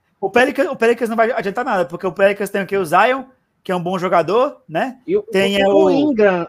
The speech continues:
Speaker 2: o Ingram, o Ingram, pra mim, é um, é um jogador de muito potencial, eu gosto muito dele.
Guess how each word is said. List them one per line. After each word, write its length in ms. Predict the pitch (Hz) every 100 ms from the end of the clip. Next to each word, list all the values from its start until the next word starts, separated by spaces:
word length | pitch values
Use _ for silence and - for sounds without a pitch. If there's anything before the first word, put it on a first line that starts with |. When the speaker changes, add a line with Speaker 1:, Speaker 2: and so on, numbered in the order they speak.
| -
Speaker 2:
o 180 | 170 165
Ingram, 360 | 175 180 185
o 140 | 147 147
Ingram, 240 | 196 240
pra 180 | - 190
mim, 120 | 165
é 80 | 226
um, 140 | 247 165
é 80 | 156
um 80 |
jogador 420 | 156 170 165 139 175
de 80 |
muito 180 | 170 185
potencial, 560 | 226 220 277 - 143 123
eu 80 | 117
gosto 160 | 131
muito 160 | 131 185
dele. 280 | 123 107